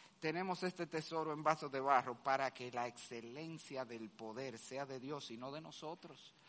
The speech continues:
¿Y cómo se ve ese poder de Dios en los creyentes en medio de los pruebas? Óyelo aquí, que estamos atribulados en todo, pero no angustiados, en apuros, pero no desesperados,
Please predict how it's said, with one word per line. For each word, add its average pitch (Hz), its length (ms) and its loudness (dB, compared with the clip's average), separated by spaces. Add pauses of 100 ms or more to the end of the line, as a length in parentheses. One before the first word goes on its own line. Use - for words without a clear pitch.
(160)
¿Y 214 120 -2
cómo 302 280 6
se 233 180 2
ve 202 120 6
ese 180 200 2
poder 175 300 0
de 175 120 2
Dios 160 260 2
en 156 100 2
los 151 120 2
creyentes 147 380 0
en 143 60 -2
medio 160 160 2
de 156 60 2
los 156 80 2
pruebas? 170 260 4
Óyelo 247 180 6
aquí, 240 360 4 (720)
que 294 140 12
estamos 370 400 12
atribulados 339 800 12
en 320 180 6
todo, 403 680 12 (640)
pero - 220 -2
no 160 100 0
angustiados, - 880 -6 (560)
en 285 220 12
apuros, 392 800 12
pero 202 200 12
no 233 140 10
desesperados, 262 840 12